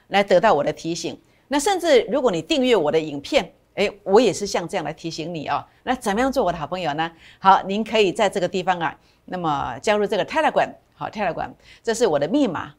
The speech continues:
还有呢，这是 Line 的密码。好，您可以，啊，从这个密码的一个加入就成为我的好朋友了。那假设你要成为我好的朋友的话呢，其实你可以加 Telegram。Telegram 的话呢，我们是会比较提前发讯息，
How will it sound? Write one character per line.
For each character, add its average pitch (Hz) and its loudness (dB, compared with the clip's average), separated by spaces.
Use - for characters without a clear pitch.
还 214 2
有 226 2
呢， 202 2
这 226 0
是 190 2
Line 294 4
的 156 0
密 190 -4
码。 131 -8
好， 175 -4
您 190 -2
可 240 -4
以， 190 -4
啊， 135 -4
从 185 0
这 302 -4
个 240 0
密 269 2
码 135 0
的 151 -2
一 175 -4
个 175 -2
加 208 0
入 202 0
就 202 -6
成 190 -6
为 165 0
我 - -6
的 - -4
好 147 -6
朋 156 -8
友 156 -4
了。 143 -2
那 202 2
假 220 2
设 349 -2
你 175 -4
要 262 4
成 208 -4
为 196 2
我 160 2
好 160 -2
的 151 0
朋 180 -12
友 180 0
的 147 0
话 185 0
呢， 160 -6
其 269 -2
实 285 4
你 196 -2
可 247 -4
以 220 2
加 208 -2
Telegram。 208 -4
Telegram 311 4
的 180 2
话 233 4
呢， 214 0
我 165 -2
们 156 -2
是 202 -2
会 208 -2
比 156 -4
较 185 6
提 185 -6
前 156 -8
发 170 -4
讯 160 -6
息， - -12